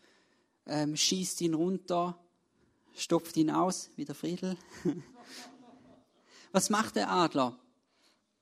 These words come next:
Er baut noch krassere Nester, noch versteckter. Er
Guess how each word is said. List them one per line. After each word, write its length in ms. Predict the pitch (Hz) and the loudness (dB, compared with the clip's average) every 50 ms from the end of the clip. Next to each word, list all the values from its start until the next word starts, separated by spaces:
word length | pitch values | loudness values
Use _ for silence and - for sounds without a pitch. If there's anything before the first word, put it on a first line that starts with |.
| _ _ _ _ _ _ _ _ _ _ _ _ | _ _ _ _ _ _ _ _ _ _ _ _
Er 340 | - 165 180 185 185 180 175 - _ _ _ _ _ _ _ _ _ _ _ _ _ - | -2 2 4 4 4 2 -2 -12 _ _ _ _ _ _ _ _ _ _ _ _ _ -2
baut 360 | - 165 165 175 170 - - - | 2 2 2 2 0 -2 -8 -4
noch 280 | 175 175 180 180 - - | -2 -2 -2 -2 -6 -10
krassere 480 | - 170 170 170 - - - 175 170 | -8 -8 -8 -8 -8 -8 -8 -6 -4
Nester, 560 | 160 160 143 131 - - - - 127 120 120 - _ _ _ _ _ _ _ _ - | -4 -4 -4 -4 -6 -8 -6 -6 -8 -8 -8 -14 _ _ _ _ _ _ _ _ -10
noch 220 | - 160 165 170 | -4 -4 -4 -4
versteckter. 880 | - - 170 160 - - - 160 151 147 - - - 143 131 123 135 _ _ _ _ _ _ _ _ _ | -4 -6 -6 -6 -6 -4 -2 -4 -4 -4 -6 -10 -6 -6 -6 -6 -6 _ _ _ _ _ _ _ _ _
Er 120 | - - | -20 -20